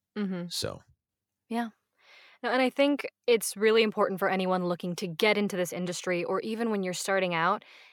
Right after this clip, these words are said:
Speaker 1: it's so important to be aware that it is a business where more often than not, you will get that no.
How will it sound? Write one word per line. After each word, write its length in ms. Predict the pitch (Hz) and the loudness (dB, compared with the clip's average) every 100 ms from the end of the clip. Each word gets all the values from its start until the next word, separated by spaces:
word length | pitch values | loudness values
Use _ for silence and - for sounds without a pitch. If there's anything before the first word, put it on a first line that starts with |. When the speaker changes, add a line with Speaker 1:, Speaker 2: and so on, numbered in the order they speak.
| _ 196 | _ -4
Speaker 1:
it's 180 | 190 | -2
so 220 | - 233 226 | 2 4 4
important 520 | 220 202 185 208 - | 2 0 0 -2 0
to 120 | 277 | 0
be 200 | 214 277 | 2 2
aware 360 | 311 262 311 269 | 4 4 6 6
that 180 | 202 - _ _ _ _ _ | 4 2 _ _ _ _ _
it 160 | 269 254 | 2 6
is 220 | 269 294 | 6 4
a 60 | 254 | 2
business 480 | 190 185 202 240 | 2 4 0 2
where 160 | 202 190 | 2 2
more 300 | 190 190 208 | 4 4 8
often 300 | 180 175 190 | 8 6 0
than 100 | 180 | 0
not, 260 | 175 180 - | 4 4 2
you 200 | 185 190 | -2 -4
will 300 | 165 180 190 | 2 4 4
get 280 | 175 165 - | 4 2 2
that 280 | 170 165 160 | 2 2 4
no. 400 | 247 247 - | 2 2 0